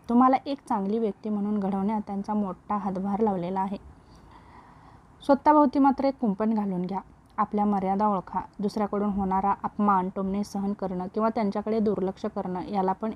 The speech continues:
एक मर्यादा असते. उगाचच वादावादी नको म्हणून काही गोष्टी आपण सहज सोडून देतो, पण समोरची व्यक्ती जर ऐकतच नसेल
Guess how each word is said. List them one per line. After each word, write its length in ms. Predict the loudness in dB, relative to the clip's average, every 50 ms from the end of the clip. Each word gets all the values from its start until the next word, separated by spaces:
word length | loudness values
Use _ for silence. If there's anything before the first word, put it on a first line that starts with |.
| -4
एक 120 | -2 -2 0
मर्यादा 340 | 0 0 0 -2 0 -2 -2
असते. 260 | -4 -4 -8 -10 -12 -12 -14 -20 -20 -20 -20 -20 -20 -20 -20 -6 -2
उगाचच 640 | 0 2 2 2 0 0 -2 -2 0 0 0 0 0
वादावादी 520 | 2 2 4 4 2 0 0 0 0 -2
नको 280 | -2 -2 -2 -2 -2 -2
म्हणून 380 | 0 0 2 2 2 0 0 0
काही 280 | -2 -2 0 2 2
गोष्टी 280 | 2 0 0 -2 -4 -6
आपण 240 | -6 -4 -4 -4 -4
सहज 240 | -4 -2 -4 -4
सोडून 360 | -4 -4 -6 -6 -4 -4 -6 -6
देतो, 260 | -6 -8 -8 -12 -16 -16 -20 -20 -20 -20 -20 -16 2 6
पण 100 | 6 6
समोरची 500 | 6 6 6 6 6 6 4 2 0 0
व्यक्ती 300 | 0 0 0 -2 -2 0
जर 160 | 0 2 2
ऐकतच 460 | 2 0 0 -2 -4 -4 -4 -4 -4
नसेल 440 | -2 -4 -4 -4 -2 -2 0 0 0